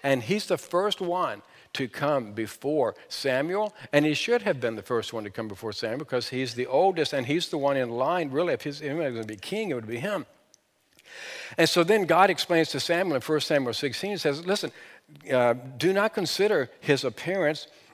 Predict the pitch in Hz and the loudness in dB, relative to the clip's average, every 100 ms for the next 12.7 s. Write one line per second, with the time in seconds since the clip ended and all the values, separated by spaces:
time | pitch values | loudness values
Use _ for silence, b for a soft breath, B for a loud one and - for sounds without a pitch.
0 | B - 175 175 190 208 185 196 185 131 | B -4 0 2 2 -2 -4 -2 -4 -4
1 | 156 - 190 220 - - b b b b | -6 -6 -6 -8 -8 -16 b b b b
2 | b 147 143 147 131 139 143 139 202 202 | b 0 2 2 2 0 0 0 -2 -2
3 | 160 113 101 80 - _ _ _ _ B | -2 -4 -6 -8 -20 _ _ _ _ B
4 | B 143 170 - 180 151 160 120 104 104 | B -2 0 2 2 2 0 -2 -6 -6
5 | 92 80 135 185 175 160 139 120 117 113 | -8 -2 0 2 4 2 2 2 2 0
6 | 107 104 127 - 107 87 - 92 B B | -4 -6 -6 -4 -6 -6 -10 -14 B B
7 | B 131 151 165 - 117 - 151 139 - | B 0 0 -2 -4 -8 -2 -2 -2 -4
8 | 110 104 117 110 92 95 - 127 - 101 | -6 -2 -2 -2 -6 -8 -4 -4 -4 -8
9 | - 104 95 - 90 - 131 104 98 98 | -6 -6 -6 -10 -10 -6 -4 -4 -6 -10
10 | - 113 113 107 123 98 82 _ b b | -6 -4 -4 -8 -10 -12 -14 _ b b
11 | b b - 120 127 120 - 147 180 165 | b b -4 -2 0 0 0 2 2 0
12 | 120 117 117 127 135 123 104 | -2 -6 -6 -4 -4 -6 -8